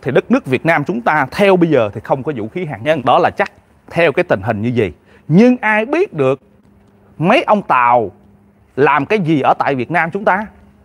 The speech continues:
Khi các quý vị cho người ta ba cái đặc khu, các quý vị biết cái Tàu Cộng làm gì với Cộng? Có ai biết được không? Các quý vị có đi phóng sự nào Việt Nam lợi mấy cái đặc khu quay hay không?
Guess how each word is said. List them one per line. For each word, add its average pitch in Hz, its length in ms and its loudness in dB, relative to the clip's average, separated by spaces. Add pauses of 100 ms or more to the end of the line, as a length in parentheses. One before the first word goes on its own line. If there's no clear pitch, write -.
(280)
Khi 220 140 2
các 262 160 -2
quý 311 120 4
vị 147 220 2
cho 190 220 2
người 143 180 -2
ta 180 260 0 (260)
ba 196 200 0
cái 226 120 0
đặc - 120 -6
khu, 240 220 0 (920)
các - 100 -2
quý 269 100 4
vị 185 140 4
biết 277 260 0
cái 190 80 -2
Tàu 160 220 2
Cộng 151 180 0
làm 180 180 0
gì 170 100 -4
với 190 100 -6
Cộng? 254 200 0 (100)
Có 262 100 4
ai 233 180 2
biết 294 140 -2
được 196 80 -2
không? 254 220 -2 (160)
Các 392 140 -4
quý 269 60 0
vị 175 140 2
có 254 120 0
đi 233 100 2
phóng 294 280 0
sự 147 280 0
nào 160 160 0
Việt 151 200 -6
Nam 208 180 -2
lợi 147 280 4
mấy 208 80 -6
cái - 80 -2
đặc - 140 -2
khu 214 200 -6
quay 220 160 0
hay 220 120 -2
không? 226 180 0